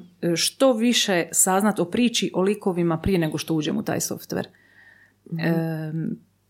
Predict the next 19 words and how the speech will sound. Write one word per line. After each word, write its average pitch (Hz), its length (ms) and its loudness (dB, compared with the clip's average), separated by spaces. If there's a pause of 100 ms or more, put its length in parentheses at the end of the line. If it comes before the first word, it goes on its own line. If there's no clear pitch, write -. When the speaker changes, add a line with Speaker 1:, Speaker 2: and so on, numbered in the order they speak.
(220)
Speaker 1:
jako 185 360 2
mi 180 80 4
je 170 60 2
važan, 170 320 4
recimo, 160 400 0
taj 156 160 -2
nekakav 156 380 -4
scenoslijed, 233 760 2 (340)
dakle 170 220 -4
da 165 260 -2
bez 208 300 2
dijaloga 190 760 2
po 190 100 -2
scen-, 190 420 2
po 214 160 2
scenama, 165 600 0 (560)
e, 165 120 2
raspišem 165 540 2
radnju. 147 380 -2